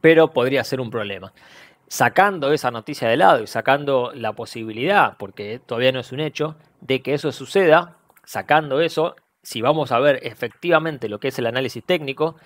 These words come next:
y solo el análisis técnico, bueno, tiene que romper esta figura que es un triángulo, ya sea para abajo o para arriba.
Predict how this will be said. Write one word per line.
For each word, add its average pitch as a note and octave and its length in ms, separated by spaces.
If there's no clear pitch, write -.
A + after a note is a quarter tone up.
y A#2 120
solo F3+ 560
el A#2+ 140
análisis A#2 380
técnico, D3+ 560
bueno, A#2+ 360
tiene F3+ 240
que C#3 120
romper B2 500
esta D3+ 280
figura C#3+ 420
que C#3 80
es B2+ 100
un B2+ 80
triángulo, G2+ 420
ya C3 180
sea A2 260
para G#2+ 160
abajo F3+ 420
o A#2+ 80
para A2+ 200
arriba. G2+ 380